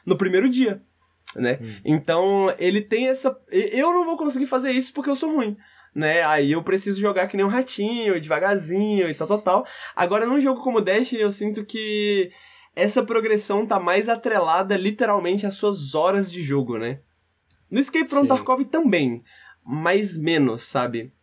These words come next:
Speaker 1: É, é, é, ele tem esses riscos maiores. Você pode ser o cara mais, tá, né? Você pode estar level setenta. Se tu vacilar, levar bala, você vai morrer, né? E aí não precisa de muitas balas pra você morrer também, não.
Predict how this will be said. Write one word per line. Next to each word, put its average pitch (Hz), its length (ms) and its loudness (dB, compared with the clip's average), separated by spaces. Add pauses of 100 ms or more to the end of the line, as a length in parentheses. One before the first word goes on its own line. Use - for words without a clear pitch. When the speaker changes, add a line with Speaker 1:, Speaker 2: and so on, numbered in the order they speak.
(260)
Speaker 1:
É, 127 100 0
é, 131 140 2
é, 131 280 2
ele 139 160 0
tem 170 220 2
esses 175 320 -2
riscos 170 460 0
maiores. 143 300 0
Você 135 80 -6
pode - 240 -2
ser 233 120 -2
o 226 80 0
cara 240 280 2
mais, 233 520 2
tá, 202 200 0
né? 208 120 0
Você - 100 -10
pode 208 120 0
estar - 100 0
level 214 180 0
setenta. 190 640 0 (300)
Se - 100 -14
tu - 80 -4
vacilar, 247 440 2
levar 240 280 2
bala, 214 320 4
você 262 80 -10
vai 285 100 0
morrer, 277 320 0 (360)
né? 127 360 -4
E 135 140 0
aí 151 120 2
não 190 140 0
precisa 202 240 2
de 247 80 4
muitas 247 340 0
balas 226 240 2
pra 240 80 -6
você 269 60 -2
morrer 247 200 0
também, 277 200 -2
não. 135 260 -2